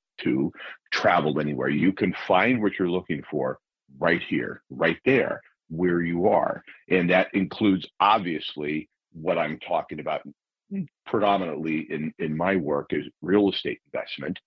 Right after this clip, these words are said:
That's your literal backyard, but it can also include money created through and purpose and, and real meaning created in your life through art, uh, crafts,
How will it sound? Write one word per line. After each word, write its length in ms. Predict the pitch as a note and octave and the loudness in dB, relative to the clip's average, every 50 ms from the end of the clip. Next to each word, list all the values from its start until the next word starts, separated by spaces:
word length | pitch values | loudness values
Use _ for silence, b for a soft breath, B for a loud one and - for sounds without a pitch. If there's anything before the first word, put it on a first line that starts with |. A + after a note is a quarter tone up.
| _ _ _ _ - | _ _ _ _ 0
That's 200 | F#2+ F#2 - - | 0 0 2 2
your 160 | F2+ D#2 D#2 | 2 2 4
literal 420 | D#2+ F2 G#2+ A2+ G#2+ F#2 D#2+ C#2+ | 4 4 6 6 6 6 4 2
backyard, 540 | B1 - C2+ B1 - - D2 B1+ B1+ - - - | 0 -2 -4 -4 -4 -6 -4 -4 -4 -2 0 0
but 100 | A2+ A2 | 2 2
it 80 | A2+ | 0
can 140 | - - A#2+ | 0 2 4
also 340 | A#2 A#2+ D#3+ F3+ - - B2+ G2 | 4 4 4 2 2 0 0 0
include 520 | E2 D2+ - - E2+ D2 C#2+ C#2+ C#2+ C#2+ - b b b b _ _ _ _ - | 0 -2 -2 -2 0 2 2 0 -2 -4 -8 b b b b _ _ _ _ -2
money 480 | F2+ F#2 G2+ G#2 G#2 G#2 G#2 G#2+ G2+ | 2 4 4 4 4 4 4 2 0
created 640 | G2 - - - F#2+ F2 F2+ F#2 F#2 F2+ F#2 E2+ - - | 0 -4 -6 -2 0 2 4 4 4 4 2 -2 -2 -4
through 280 | - F2+ F2+ F#2 G2 F2 | -2 2 4 4 4 4
and 160 | C2+ C2 - | 2 0 -6
purpose 600 | - - A2+ G#2 G2 - F#2 F2 E2+ - - - | -4 0 0 0 2 2 0 0 0 -2 -4 -4
and, 180 | E2 C#2 C2+ - - | -4 -4 -6 -6 -6
and 280 | - D#2 D2+ D2+ D2+ D2+ - | -4 -2 -2 -2 -2 -4 -4
real 380 | - E2 D#2 F#2+ G2+ F#2+ F2+ | -6 -2 4 4 6 6 6
meaning 640 | D#2+ D#2+ E2 F2+ F#2 G2 G2+ F#2 E2 D2+ D2 F2+ F#2 - - | 4 2 2 4 4 4 4 4 2 0 -2 -2 -4 -6 -8
created 500 | - - - F2+ E2+ E2+ E2 D#2+ D2+ E2 | -8 -4 -2 0 2 2 2 2 0 0
in 80 | D#2 | -2
your 140 | D#2 D#2+ D2+ | -2 0 0
life 240 | C#2+ C#2 C#2+ D#2 - - - | 2 2 2 2 -2 -6 -8
through 280 | - E2 D#2+ D#2 D#2 - _ _ _ _ _ _ _ - | -2 0 2 2 2 0 _ _ _ _ _ _ _ 2
art, 360 | - E2 E2 F#2 A#2 B2+ - - - - _ _ _ _ _ _ _ - | 4 4 4 4 2 -2 -6 -12 -14 -16 _ _ _ _ _ _ _ -8
uh, 300 | - B1+ B1 A#1 G#1 A1+ - - - | -6 -6 -6 -6 -8 -10 -12 -12 -12
crafts, 760 | - - - E2+ D#2 F2+ G2+ A#2 A#2+ - - - - - | -6 0 2 2 4 4 2 0 0 -4 -6 -6 -6 -8